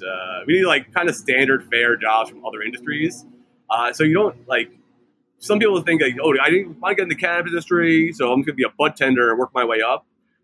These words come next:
Like, you know, a bud tender is sort of like a, a, a retail job. But if you wanna work in, like, you know, manufacturing cannabis or growing cannabis, like, I don't know, you know, I guess it wouldn't hurt your resume, but I don't know if it would help as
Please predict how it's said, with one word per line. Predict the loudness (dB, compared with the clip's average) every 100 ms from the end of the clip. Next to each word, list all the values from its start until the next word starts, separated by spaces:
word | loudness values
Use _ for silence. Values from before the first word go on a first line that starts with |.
| -4
Like, | 0 0 -2 _ _
you | -2
know, | 0
a | 0
bud | 0
tender | 2 2
is | 2
sort | 2
of | 2
like | 2
a, | 0
a, | -2 -2 -4 -4 -4 -4
a | -2
retail | 0 0 0 -2 -2
job. | -8 -12 -14 _ _ -4
But | 0
if | 2
you | 2
wanna | 2 2
work | 2 0 0
in, | -4
like, | -4 -4 _ _ _ -10
you |
know, | -8 -8
manufacturing | -2 0 0 0 0 0 -2
cannabis | 0 0 -2 -6 -8
or | -10 -10 -12
growing | -2 0 2
cannabis, | 2 0 -2 -8 -16 -18 _ _ _ -4
like, | -4 -4 -2
I |
don't | 2 4
know, | 4 4 2 0 -6 -2
you | -2
know, |
I | 0 -2
guess | -2
it | -2
wouldn't | -4 -4
hurt | -2 0
your | 0
resume, | -2 -2 -4 -4
but | -4 0
I |
don't | 2
know | 2
if | 0
it |
would | -4 -2
help | -4
as | -4